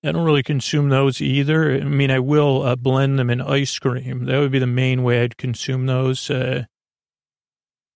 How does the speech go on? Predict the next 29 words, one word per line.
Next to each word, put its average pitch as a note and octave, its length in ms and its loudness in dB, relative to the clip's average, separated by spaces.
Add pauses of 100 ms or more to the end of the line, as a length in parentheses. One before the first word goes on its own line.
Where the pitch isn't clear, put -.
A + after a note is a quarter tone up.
and B2+ 160 -2
that's C#3+ 220 -2
a B2+ 40 -4
good A#2+ 140 -4
way. B2 160 -4
You B2+ 120 0
make C3 220 0
your C#3 120 0
own A#2+ 100 0
cookies B2 420 -4
and A#2 120 -4
cream A#2+ 280 -4
ice C3+ 300 0
cream. B2+ 360 -6
But D3 180 -2
it, D3 180 -4
it, C#3+ 180 -8
th-, D#3+ 200 -6
those F#3 280 0
ones D#3 280 0
dipped, C#3+ 360 -2
I C3 140 0
guess, C3 320 0
again, B2 600 0 (920)
you A#2 80 -2
know, E3 60 0
it's - 180 -8
like, A#2+ 180 -2
okay, C#3 640 0